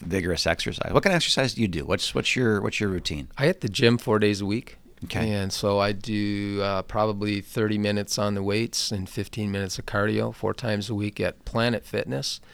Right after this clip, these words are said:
Speaker 1: Yeah.
Speaker 2: Uh, and, uh,
Speaker 1: <laughs>
Speaker 2: it's, uh,
Speaker 1: This podcast brought to you by Planet
Speaker 2: yeah,
Speaker 1: Fitness.
Speaker 2: there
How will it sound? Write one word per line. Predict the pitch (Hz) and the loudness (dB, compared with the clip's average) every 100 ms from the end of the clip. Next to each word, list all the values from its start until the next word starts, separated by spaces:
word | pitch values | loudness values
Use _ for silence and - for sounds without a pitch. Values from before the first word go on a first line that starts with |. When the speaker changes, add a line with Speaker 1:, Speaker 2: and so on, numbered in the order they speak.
| - - - | -20 -20 -12
Speaker 1:
Yeah. | - 110 | -4 0
Speaker 2:
Uh, | 110 107 107 104 | 2 2 0 0
and, | 101 104 104 104 101 | -2 -2 0 -2 -2
uh, | 104 101 101 - - - - - | 0 0 0 -4 -6 -12 -14 -16
Speaker 1:
<laughs> | - - 98 - - | -14 -14 -16 -14 -12
Speaker 2:
it's, | - 120 - - | 0 2 4 6
uh, | 110 101 | 6 8
Speaker 1:
This | 92 - | 6 6
podcast | 151 143 139 131 - | 6 4 2 2 0
brought | 139 - | -4 -2
to | |
you | - | 0
by | 85 | 0
Planet | - 120 92 | 2 0 6
Speaker 2:
yeah, | 127 | 8
Speaker 1:
Fitness. | 113 | 12
Speaker 2:
there | 127 | 12